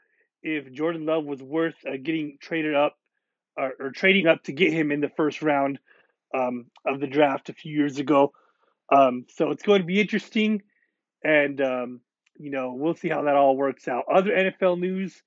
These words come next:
Lamar Jackson finally gets his contract deal done with the Baltimore Ravens, a five-year contract worth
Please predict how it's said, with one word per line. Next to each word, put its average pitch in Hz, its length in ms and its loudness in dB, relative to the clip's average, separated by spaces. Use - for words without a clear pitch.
Lamar 165 420 4
Jackson 147 800 -4
finally 190 420 -4
gets 165 260 -10
his 170 260 -10
contract 160 640 -6
deal 156 240 -2
done 147 340 -2
with 151 200 -6
the 165 60 -8
Baltimore 139 480 -4
Ravens, 139 560 -8
a 151 140 4
five-year 180 600 2
contract 160 800 -4
worth 147 260 -4